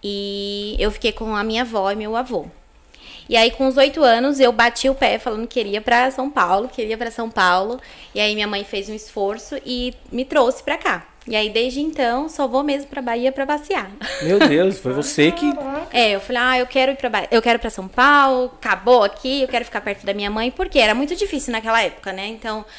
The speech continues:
Speaker 1: é, vinha trabalhar aqui em São Paulo pra melhorar de vida.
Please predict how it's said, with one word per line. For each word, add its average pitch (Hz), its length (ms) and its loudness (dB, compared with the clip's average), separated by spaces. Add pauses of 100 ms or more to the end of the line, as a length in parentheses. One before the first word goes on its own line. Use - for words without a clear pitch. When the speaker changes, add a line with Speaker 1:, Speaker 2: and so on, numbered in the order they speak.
(260)
Speaker 1:
é, 196 240 2
vinha 302 480 0
trabalhar 220 720 2
aqui 247 300 -8
em - 20 -8
São 208 220 -6
Paulo 214 420 2
pra 254 180 -4
melhorar 214 440 -4
de 214 140 -12
vida. 233 520 -4